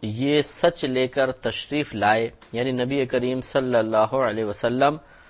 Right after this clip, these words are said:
"وصدق بہ"، اور وہ جنہوں نے ان کی تصدیق کی،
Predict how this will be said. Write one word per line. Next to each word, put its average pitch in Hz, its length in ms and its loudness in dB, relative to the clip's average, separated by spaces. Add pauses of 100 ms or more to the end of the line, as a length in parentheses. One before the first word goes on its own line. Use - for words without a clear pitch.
(240)
"وصدق 143 720 4
بہ"، 113 380 4 (580)
اور 131 340 8 (120)
وہ 147 200 2
جنہوں 131 500 -2
نے 143 320 -2
ان 135 200 -4
کی 151 140 -4
تصدیق 143 640 -2
کی، 101 180 -6